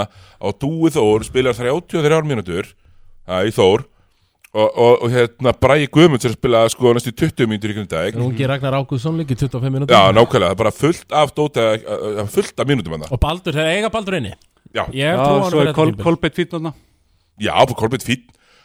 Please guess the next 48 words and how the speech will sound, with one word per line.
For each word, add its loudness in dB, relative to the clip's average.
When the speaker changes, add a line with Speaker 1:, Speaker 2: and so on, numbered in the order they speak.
Speaker 1:
Og -14
það 4
er 4
alveg -4
bara 2
ýmislegt -6
að -12
frétta, 0
en, -4
en -6
í -6
þessum -2
leik 2
var 2
ekkert -8
að -16
frétta. -20
Og, 0
og, 0
hérna, 0
já, 2
þannig -8
að 2
ef, 0
ef, -2
ef 0
overreaction 2
ætti -4
að 0
vera, 2
þá -2
væri 2
það, 4
ég -10
veit -4
ekki -14
hvort -12
ég -14
kveiki -6
á, 0
<laughs> -10
hérna, -4
le-, -6
leikjunum -4
á -2
þessum -8
tveimur -4
í -10